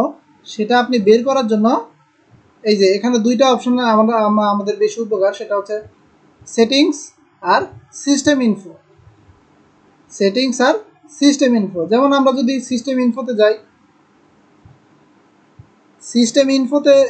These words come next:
আহ, info বলতে আমাদের সার্ভারের configuration, আমাদের যে hosting সার্ভারটা আছে, যেখানে host করা আছে,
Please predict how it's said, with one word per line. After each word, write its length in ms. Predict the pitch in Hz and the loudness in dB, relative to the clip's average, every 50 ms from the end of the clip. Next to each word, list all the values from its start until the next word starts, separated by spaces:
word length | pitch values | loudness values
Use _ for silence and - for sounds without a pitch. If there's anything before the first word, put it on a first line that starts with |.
| - 208 214 | -2 -4 -4
আহ, 280 | 202 202 202 220 247 | -2 -2 -2 -2 -2
info 280 | 254 254 233 - 285 269 | -2 -2 0 0 0 0
বলতে 360 | 226 254 262 262 - 269 226 226 - - - _ _ _ _ _ _ _ _ _ - | 2 2 0 2 2 2 4 4 2 0 -2 _ _ _ _ _ _ _ _ _ -4
আমাদের 340 | 214 208 226 247 240 277 | 0 2 2 4 2 0
সার্ভারের 560 | 247 - 233 226 226 226 233 262 254 269 285 277 | 0 2 2 2 2 2 2 0 0 0 -2 -2
configuration, 680 | 302 - 226 220 240 233 233 220 202 - 196 180 185 | -2 -2 -2 0 0 -2 -2 -2 -2 -4 -4 -4 -2
আমাদের 260 | 185 202 208 220 226 233 220 | -2 -2 -2 -2 -4 -6 -4
যে 120 | 226 226 202 - - | -4 -4 -4 -4 -4
hosting 420 | 190 208 202 - - 262 262 247 | -6 -6 -6 -6 -8 -6 -6 -6
সার্ভারটা 540 | 214 - 190 175 175 - 190 190 - 196 175 | -4 -2 -4 -2 0 -2 -2 -2 -2 -4 -4
আছে, 240 | 165 - - 175 190 247 427 427 - _ _ _ _ _ _ - | -4 -4 -4 -4 -2 -2 -2 -4 -8 _ _ _ _ _ _ -16
যেখানে 480 | 208 - - 175 - 190 202 240 302 - - _ _ - _ _ _ _ _ _ - | -8 -6 -6 -6 -4 -2 -2 -2 -2 -4 -8 _ _ -20 _ _ _ _ _ _ 2
host 260 | 240 285 254 - - - | 4 4 4 2 -4 -4
করা 220 | 262 247 220 202 170 | 0 2 2 2 2
আছে, 220 | 165 - - 165 | 0 -4 -8 -14